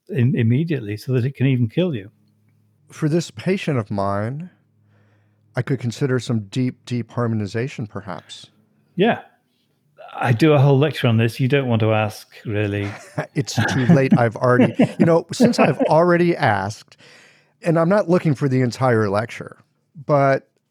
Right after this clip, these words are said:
Speaker 2: I, I would like some of the salient points of, of looking at how to harmonize the system so it is settled within itself, so that, that these influences from the outside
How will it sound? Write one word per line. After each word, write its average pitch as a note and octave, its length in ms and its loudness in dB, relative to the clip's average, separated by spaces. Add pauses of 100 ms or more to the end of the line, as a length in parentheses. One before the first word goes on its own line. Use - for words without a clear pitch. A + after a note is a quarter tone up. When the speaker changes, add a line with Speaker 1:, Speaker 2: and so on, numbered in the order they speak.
(160)
Speaker 2:
I, D3 180 -2
I D#3 100 2
would F#3+ 300 2
like C#3 240 2
some C#3+ 200 -2
of B2+ 100 0
the A#2+ 80 -4
salient C#3 640 -2
points - 640 -8 (920)
of, A2+ 280 0
of A#2+ 200 -2
looking C#3+ 380 2
at C3+ 240 0 (240)
how E3 500 0
to E3 160 -8
harmonize C3 840 0
the C3 100 -6
system G2+ 600 -6 (400)
so A#2+ 300 0
it B2 220 -4
is A2+ 140 -4
settled D3+ 460 0
within B2+ 320 -2
itself, G2+ 440 -6
so G#2 240 -6
that, G#2 240 -4 (300)
that G#2+ 220 -4
these G#2 400 -8 (100)
influences C3 680 -2
from A2 180 -4
the F#2+ 220 -8
outside G#2+ 1120 -4